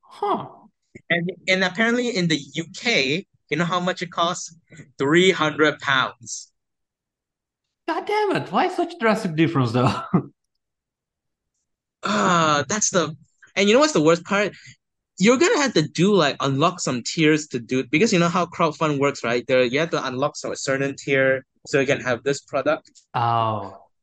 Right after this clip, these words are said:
Speaker 1: I see.
Speaker 2: The amount of tiers you need to get everything right is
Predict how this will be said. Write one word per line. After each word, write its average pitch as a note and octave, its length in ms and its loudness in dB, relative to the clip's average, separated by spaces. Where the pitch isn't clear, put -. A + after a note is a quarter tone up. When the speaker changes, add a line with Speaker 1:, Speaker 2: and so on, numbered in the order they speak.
Speaker 1:
I A#2 80 -10
see. G#2+ 340 -8
Speaker 2:
The G3 120 4
amount A#3 340 4
of E3+ 160 0
tiers G#3 260 2
you D#3 120 0
need E3 140 2
to D3 60 2
get C#3+ 280 -2
everything C3+ 420 -2
right B2 320 -2
is - 500 -4